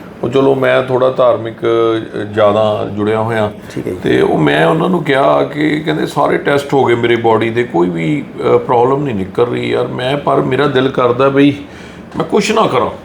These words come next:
Speaker 1: ਬਸ ਛੱਡਦਾ ਸਾਰਾ ਕੁਛ, ਛੱਡਦਾ ਸਾਰਾ ਕੁਛ। ਤੁਹਾਡੇ ਨਾਲ ਵੀ ਕਾਫੀ ਵਾਰ ਐਵੇਂ ਹੋਇਆ?
Speaker 2: ਦੇਖੋ, ਜਦੋਂ ਨਾ ਕੋਈ ਥੋੜ੍ਹਾ ਜਿਹਾ ਉਹ ਹੋਵੇ ਬੰਦੇ ਨੂੰ ਸੋਚਦਾ, ਪਰ
Speaker 1: ਹਾਂ।
Speaker 2: ਇਹੀ ਜਿਹੀ ਗੱਲ ਆ, ਮੇਰੇ 'ਚ ਅੱਜ ਵੀ ਪੂਰੀ ਐਨਰਜੀ ਆ।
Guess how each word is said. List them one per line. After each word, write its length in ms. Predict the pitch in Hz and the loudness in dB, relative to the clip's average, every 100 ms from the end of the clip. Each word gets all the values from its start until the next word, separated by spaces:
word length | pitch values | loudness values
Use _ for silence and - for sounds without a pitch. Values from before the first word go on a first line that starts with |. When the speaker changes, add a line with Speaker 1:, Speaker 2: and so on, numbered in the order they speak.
| - - - - - - - - | -16 -16 -16 -18 -20 -20 -10 -6
Speaker 1:
ਬਸ 160 | 143 | -4
ਛੱਡਦਾ 380 | 170 170 147 123 | 0 0 0 -2
ਸਾਰਾ 240 | 117 139 | 0 0
ਕੁਛ, 180 | 120 135 | -2 -4
ਛੱਡਦਾ 380 | - 143 139 117 | -2 0 0 -2
ਸਾਰਾ 220 | 117 117 | 0 0
ਕੁਛ। 180 | 120 113 - - - - - - - - - | -2 -6 -10 -16 -18 -18 -16 -16 -18 -18 -8
ਤੁਹਾਡੇ 280 | - 160 202 | -2 2 2
ਨਾਲ 180 | 196 175 | 2 2
ਵੀ 100 | 180 | 0
ਕਾਫੀ 300 | 170 143 151 | 0 0 0
ਵਾਰ 180 | 151 143 | 0 2
ਐਵੇਂ 200 | 135 131 | 0 0
ਹੋਇਆ? 220 | 127 123 - - - - - - - - - - - - - - | -2 -4 -6 -18 -20 -20 -20 -20 -20 -18 -18 -16 -14 -14 -8 -2
Speaker 2:
ਦੇਖੋ, 220 | 220 269 | 2 2
ਜਦੋਂ 560 | 208 208 220 220 226 226 | 4 4 6 6 6 4
ਨਾ 280 | 233 233 226 | 2 2 0
ਕੋਈ 180 | 233 - | -4 -8
ਥੋੜ੍ਹਾ 260 | 196 226 226 | -4 0 2
ਜਿਹਾ 300 | 220 208 - - 147 151 | 4 2 -2 -8 -14 -4
ਉਹ 140 | 180 | 0
ਹੋਵੇ 200 | 170 180 | 0 0
ਬੰਦੇ 140 | 180 180 | 2 0
ਨੂੰ 100 | 175 | 0
ਸੋਚਦਾ, 460 | 156 156 160 170 | 0 0 2 0
ਪਰ 160 | 185 214 | 2 2
Speaker 1:
ਹਾਂ। 160 | 214 | 2
Speaker 2:
ਇਹੀ 160 | 202 190 | 4 2
ਜਿਹੀ 160 | 202 196 | 2 4
ਗੱਲ 160 | 190 | 4
ਆ, 60 | 208 | 2
ਮੇਰੇ 120 | 190 | 2
'ਚ 80 | 196 | 0
ਅੱਜ 140 | 156 170 | 0 -2
ਵੀ 80 | |
ਪੂਰੀ 240 | 170 156 160 | -2 0 0
ਐਨਰਜੀ 400 | 151 127 127 | 0 -2 -6
ਆ। 100 | 135 | -8